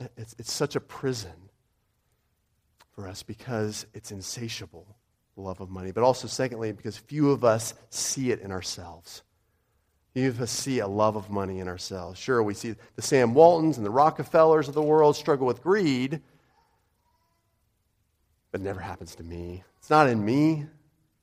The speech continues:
But again, people's default is always to compare themselves to other people, isn't it? There's always someone greedier.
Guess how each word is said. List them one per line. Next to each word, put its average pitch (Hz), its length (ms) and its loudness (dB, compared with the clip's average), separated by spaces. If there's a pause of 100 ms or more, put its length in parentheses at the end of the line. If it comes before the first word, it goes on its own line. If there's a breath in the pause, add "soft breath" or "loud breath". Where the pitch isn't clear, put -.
(480)
But 101 80 -14
again, 113 300 0
people's 117 340 -8
default 117 760 -6
is 113 120 -12
always 147 300 -6
to - 80 -16
compare 160 380 -10
themselves 92 520 -8
to - 80 -16
other 98 160 -10
people, 101 400 -12
isn't 92 160 -18
it? - 100 -20 (720)
There's 107 160 -6
always 147 300 4
someone 170 320 2
greedier. 143 640 2